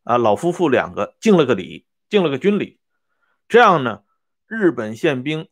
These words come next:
就没有再往楼上去，而那个楼上正藏着鲁迅的全部手稿。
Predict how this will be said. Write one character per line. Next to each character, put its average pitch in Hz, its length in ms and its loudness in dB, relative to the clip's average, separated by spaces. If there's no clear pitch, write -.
就 147 220 -2
没 123 280 -4
有 110 200 0
再 196 320 2
往 95 320 -2
楼 123 240 -4
上 147 300 -4
去， - 280 -10
而 143 200 2
那 208 180 2
个 139 80 -2
楼 117 280 -2
上 185 400 -4
正 123 280 -10
藏 113 480 -6
着 131 140 0
鲁 104 260 -10
迅 131 200 -8
的 101 100 -4
全 113 460 -4
部 160 180 -2
手 101 300 -8
稿。 - 220 -8